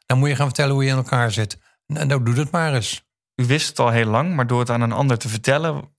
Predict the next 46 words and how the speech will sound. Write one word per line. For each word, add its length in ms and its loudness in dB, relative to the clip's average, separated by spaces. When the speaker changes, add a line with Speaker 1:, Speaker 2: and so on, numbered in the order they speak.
Speaker 1:
Ja. 200 2
Speaker 2:
voelde 360 -2
u, 260 -4
dan 260 0
moest 180 0
het 100 -2
maar 340 0
Speaker 1:
Dan 120 2
moest 180 0
het, 100 -6
dan 140 2
moest 180 -2
de 60 0
rest 220 0
van 100 0
de 60 4
wereld 220 2
het 100 -2
ook 140 -2
weten, 360 -4
ja. 360 -4
Speaker 2:
Oké. 440 -10
Speaker 1:
Dat 140 -2
is 60 0
een 100 0
soort 200 -2
proces 360 -2
wat 200 -4
je 60 -4
dan 100 0
meemaakt. 360 0
En 60 -4
het 100 -2
werd 140 -2
wel 100 -2
een 60 -4
keer 200 -4
tijd 260 -2
ook 200 -2
dan, 120 -4
hè. 220 -2
Eenenveertig 580 -4
was 140 -4
ik 80 -12
toen 160 -4
ik 180 -10